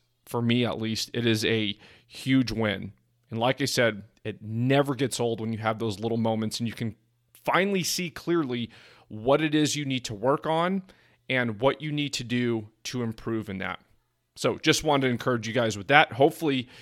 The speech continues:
you guys are having those light bulb moments, uh, this week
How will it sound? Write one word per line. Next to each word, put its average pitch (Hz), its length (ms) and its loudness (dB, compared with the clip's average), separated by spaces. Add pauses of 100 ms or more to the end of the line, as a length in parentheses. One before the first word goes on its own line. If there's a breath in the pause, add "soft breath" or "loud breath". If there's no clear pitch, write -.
you 123 100 -2
guys 113 240 4
are 113 80 2
having 117 180 0
those 113 320 -2
light 117 360 0
bulb 113 200 -2
moments, 110 380 0
uh, 110 140 2
this 107 280 -4
week 107 300 -6